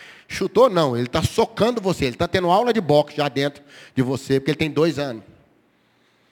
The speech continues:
Não, há um limite em nós, pra aquilo que está em nós ficar em nós.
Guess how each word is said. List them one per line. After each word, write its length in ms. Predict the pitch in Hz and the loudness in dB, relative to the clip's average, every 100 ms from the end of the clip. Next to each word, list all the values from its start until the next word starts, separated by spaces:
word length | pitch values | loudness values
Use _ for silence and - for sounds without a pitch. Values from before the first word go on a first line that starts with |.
| _ _ _ _ _ _ _ | _ _ _ _ _ _ _
Não, 300 | 156 185 180 123 | -4 0 0 -2
há 120 | 151 | -4
um 120 | 190 | -2
limite 680 | 190 175 160 180 214 - 170 | -2 0 2 2 2 -2 -6
em 40 | |
nós, 540 | 139 120 127 135 135 | -4 -4 -4 -4 -8
pra 100 | - | -10
aquilo 300 | 123 - 180 | -10 -4 -4
que 80 | 175 | -4
está 300 | - - 175 | -8 -4 -4
em 100 | 175 | -2
nós 400 | 143 120 123 131 | -4 -4 -4 -4
ficar 420 | - 156 - 117 | -6 -8 -6 -6
em 80 | 123 | -6
nós. 500 | 131 120 101 - - | -4 -4 -6 -12 -20